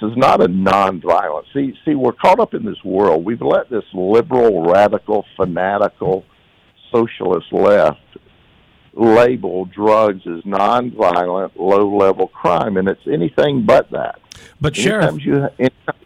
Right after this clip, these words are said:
Speaker 1: you have drugs, anytime you have money, you have violence.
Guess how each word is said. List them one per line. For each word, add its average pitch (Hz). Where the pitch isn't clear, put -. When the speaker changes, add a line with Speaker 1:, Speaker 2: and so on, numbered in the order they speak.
Speaker 1:
you 131
have 123
drugs, 95
anytime 127
you 117
have 101
money, 95
you 101
have 110
violence. 98